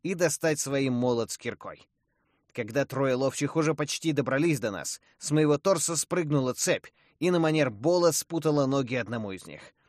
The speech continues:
Тот споткнулся и полетел вперёд головой.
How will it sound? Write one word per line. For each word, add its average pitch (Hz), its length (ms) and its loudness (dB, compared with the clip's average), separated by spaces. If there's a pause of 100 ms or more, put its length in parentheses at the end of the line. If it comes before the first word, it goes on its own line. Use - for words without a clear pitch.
(220)
Тот 135 160 -2
споткнулся 147 640 -2
и 151 160 -2
полетел 143 380 0
вперёд 135 320 -2
головой. 107 460 -4